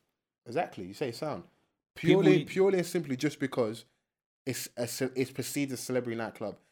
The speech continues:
Speaker 1: It's the
Speaker 2: Mm.
Speaker 1: place where I have all the ballers, all the high profile people go. They're being paid to be there. It's
Speaker 2: People are
Speaker 1: probably
Speaker 2: gonna
Speaker 1: not that much fun.
Speaker 2: But you know how the, it's, it's always gonna be like that until the end of time. People are always gonna gravitate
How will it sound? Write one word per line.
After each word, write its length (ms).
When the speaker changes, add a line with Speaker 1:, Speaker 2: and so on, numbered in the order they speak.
Speaker 1:
It's 180
the 80
Speaker 2:
Mm. 40
Speaker 1:
place 300
where 200
I 80
have 120
all 120
the 80
ballers, 480
all 80
the 60
high 180
profile 280
people 220
go. 280
They're 220
being 240
paid 380
to 120
be 220
there. 140
It's 100
Speaker 2:
People 260
are 40
Speaker 1:
probably 160
Speaker 2:
gonna 100
Speaker 1:
not 140
that 120
much 200
fun. 280
Speaker 2:
But 100
you 80
know 160
how 120
the, 140
it's, 400
it's 160
always 220
gonna 220
be 200
like 220
that 260
until 240
the 120
end 140
of 80
time. 280
People 300
are 80
always 320
gonna 220
gravitate 680